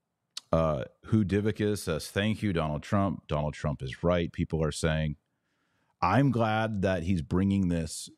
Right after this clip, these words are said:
to our attention, to mainstream it," right? This has to be mainstreamed. People just think, "Oh, I read about that six months ago." We've got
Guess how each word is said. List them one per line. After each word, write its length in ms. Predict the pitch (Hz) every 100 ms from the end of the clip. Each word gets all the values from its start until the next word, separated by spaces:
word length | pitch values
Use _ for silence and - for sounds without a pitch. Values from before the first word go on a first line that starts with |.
| _ -
to 500 | 95 85 80 78 82 _ _ _ _ _ _ _ _ _ _ _ _ _ _ _
our 140 | 82 78
attention, 540 | - 87 80 60 - _ _ -
to 140 | 110
mainstream 840 | 107 117 127 135 113 - 82 69
it," 120 | 64 - _ _ _ _ _
right? 300 | 80 78 78
This 160 | 98 117
has 280 | 120 135 139
to 100 | 117
be 120 | 107
mainstreamed. 760 | 85 85 87 80 - 82 65 - _ _ _ _ _ _ _ _ _ _ _ _ _ _ _ _ _ _ _ _ _ _ _ _ -
People 200 | 98 98
just 280 | 92 82
think, 360 | 101 87 78 - _ _ _ _ _ _ _ _ _ _ _ _ _
"Oh, 160 | 147 135
I 80 | 117
read 160 | 104
about 320 | 101 95 87
that 200 | 85 85
six 240 | - - -
months 280 | 78 80 73
ago." 320 | 73 64 - _ _ _ _ _ -
We've 200 | 95 95
got 380 | 113 101 85